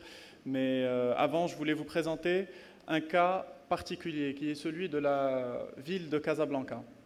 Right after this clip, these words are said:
Euh, cet exemple-là est finalement un exemple universel, euh, des villes qui sont, euh, qui, où il y a des difficultés de gestion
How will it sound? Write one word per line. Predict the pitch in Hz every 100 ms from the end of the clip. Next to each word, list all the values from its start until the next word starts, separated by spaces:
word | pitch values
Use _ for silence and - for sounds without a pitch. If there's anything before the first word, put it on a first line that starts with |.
| - - - - - -
Euh, | 139 139 139 139 135 131 131 -
cet | - 165
exemple-là | 160 151 175 175 170 180 208 214 -
est | 147
finalement | 151 160 160 165 175
un | 160
exemple | 139 160 147 -
universel, | 160 160 147 147 147 156 190 - - - - -
euh, | 139 139 139 143 139
des | 131 143 139 - -
villes | 131 131 160 196 202 - - - -
qui | 143
sont, | - 160 170 - - - - - - - -
euh, | 139 131 127 123 120 - -
qui, | - -
où | 165
il | 156
y |
a | 170
des | 143
difficultés | 135 165 170 165 160
de | 143
gestion | 139 135 - 156